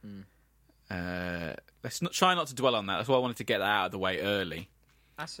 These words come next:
Speaker 2: want to
Speaker 1: suppose
Speaker 2: know, George, how was your day? How was the day after for you?
Speaker 1: Um, well, I was just, I was just a bit grumpy, I suppose, yeah. Just, it is.
Speaker 2: Yeah.
Speaker 1: Do you know, it doesn't help having the usual parade of clowns, ge-, the general public,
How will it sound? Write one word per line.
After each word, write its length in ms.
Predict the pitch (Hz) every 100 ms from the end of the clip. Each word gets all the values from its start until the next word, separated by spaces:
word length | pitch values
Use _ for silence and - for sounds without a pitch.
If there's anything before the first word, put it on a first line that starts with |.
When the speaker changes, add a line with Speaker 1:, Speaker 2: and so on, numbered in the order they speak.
| -
Speaker 2:
want 100 | 196
to 0 |
Speaker 1:
suppose 160 | 160 160
Speaker 2:
know, 140 | 160 160
George, 460 | 143 117 107 - - _ _ _ _
how 160 | 123 131
was 260 | 135 143 139
your 80 |
day? 360 | 135 139 120 90 -
How 120 | 120
was 260 | 123 123 -
the 100 | 113
day 160 | 113
after 280 | 117 127 -
for 140 | -
you? 180 | 85 78 - _ _ _ -
Speaker 1:
Um, 560 | 175 180 185 180 151 117 92 92 90 _ _ _ _ _ _ _ _ _ _ -
well, 100 | 294
I 80 |
was 100 | 254
just, 340 | 240 262 269 -
I 60 | 214
was 80 | 214
just 140 | -
a 40 |
bit 220 | 139 107 110
grumpy, 500 | 123 151 170 - 117
I 40 |
suppose, 480 | - - 76 113 -
yeah. 160 | 139 127 113 _ _ _ _ -
Just, 180 | - - _ - - _
it 160 | - 104
is. 40 | 117
Speaker 2:
Yeah. 240 | 110 104 -
Speaker 1:
Do 80 | 240
you 20 |
know, 60 | 247
it 60 |
doesn't 300 | 226 226 214
help 380 | 175 190 151 -
having 460 | 131 123 117 117 110
the 100 | -
usual 540 | 127 131 131 139 123 117
parade 480 | - 113 110 113 110
of 180 | -
clowns, 680 | - 147 127 110 98 90 - - _
ge-, 160 | - 120
the 120 | 123
general 420 | 117 131 120 110
public, 460 | 104 117 98 90 95